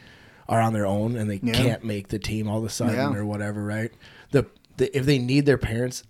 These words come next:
Speaker 1: on their ass like that.
Speaker 2: Mm-hmm.
Speaker 1: And then also, I wonder, too, like, even if you, they could, even if they could tap into it over and over again,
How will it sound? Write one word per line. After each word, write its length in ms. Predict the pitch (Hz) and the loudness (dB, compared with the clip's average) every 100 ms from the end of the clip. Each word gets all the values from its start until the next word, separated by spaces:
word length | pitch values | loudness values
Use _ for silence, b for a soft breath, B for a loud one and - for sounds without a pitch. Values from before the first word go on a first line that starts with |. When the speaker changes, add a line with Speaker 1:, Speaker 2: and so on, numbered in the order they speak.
| _ _ | _ _
Speaker 1:
on 220 | - 110 | -6 -4
their 100 | 117 | -2
ass 280 | 98 95 104 | -4 -4 -4
like 160 | 123 123 | -4 0
that. 280 | 135 139 147 | 2 2 0
Speaker 2:
Mm-hmm. 720 | - 120 113 101 104 104 123 120 - B B B B | -2 0 0 -2 -2 -6 -12 -18 -18 B B B B
Speaker 1:
And 140 | - 180 | 4 6
then 160 | 208 | 6
also, 380 | 160 143 190 185 | 4 0 2 4
I 60 | 131 | 4
wonder, 220 | 131 127 | 4 2
too, 160 | - 147 | 4 4
like, 220 | 127 131 | 4 4
even 220 | 151 175 | 4 6
if 140 | 160 | 4
you, 220 | 143 123 123 | 2 -2 -2
they 200 | - 110 | -4 -4
could, 320 | 104 113 95 104 | -2 -4 -2 0
even 180 | 131 | 4
if 80 | 143 | 4
they 80 | 143 | 4
could 160 | 123 113 | 4 2
tap 260 | 117 113 | 0 0
into 200 | 123 117 | 0 0
it 60 | 98 | -2
over 140 | 110 | -2
and 80 | 107 | -2
over 140 | 107 | -2
again, 220 | 123 131 | 0 0